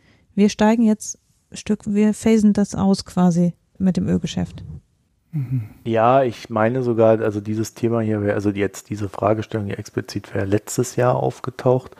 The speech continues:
Speaker 1: Oder so.
Speaker 3: Aber
Speaker 1: Also
Speaker 3: ist
Speaker 1: schon
Speaker 3: wahrscheinlich
Speaker 1: her.
Speaker 3: bei, in Norwegen so eine laufende Diskussion auch,
Speaker 1: Ja.
Speaker 3: ne? Weil das, äh, ich meine, wenn du da so eine Billion rumliegen hast, dann weckt das ja auch immer wieder Begehrlichkeiten, ne? Wir kennen das ja mit unserer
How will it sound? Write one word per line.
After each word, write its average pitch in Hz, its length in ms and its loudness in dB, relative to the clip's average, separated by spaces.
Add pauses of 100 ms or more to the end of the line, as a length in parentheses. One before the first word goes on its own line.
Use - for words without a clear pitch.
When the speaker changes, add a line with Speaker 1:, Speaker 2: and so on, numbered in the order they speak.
(220)
Speaker 1:
Oder 190 200 2
so. 196 120 -2
Speaker 3:
Aber 113 380 4 (100)
Speaker 1:
Also 185 120 4
Speaker 3:
ist 98 120 -4
Speaker 1:
schon 120 80 4
Speaker 3:
wahrscheinlich 110 400 2
Speaker 1:
her. 190 80 0
Speaker 3:
bei, 120 100 4
in 117 220 0
Norwegen 120 440 6
so 113 80 4
eine 110 160 4
laufende 107 480 4
Diskussion 90 680 -8
auch, - 240 -6
Speaker 1:
Ja. 214 140 -2
Speaker 3:
ne? 123 120 -6
Weil 95 160 -2
das, 95 240 -8
äh, 101 680 -4 (600)
ich - 80 -20
meine, 104 320 0
wenn 110 120 0
du 110 80 4
da 104 140 6
so 104 100 6
eine 107 240 2
Billion 107 440 2
rumliegen 117 520 0
hast, 113 260 0
dann 104 220 0
weckt - 200 0
das 107 160 -2
ja 107 120 0
auch 107 240 0
immer 110 240 -2
wieder 104 160 -2
Begehrlichkeiten, 107 880 0
ne? 101 100 -4
Wir 101 100 -2
kennen 113 200 2
das 113 160 0
ja 107 100 -4
mit 104 180 -6
unserer 107 420 0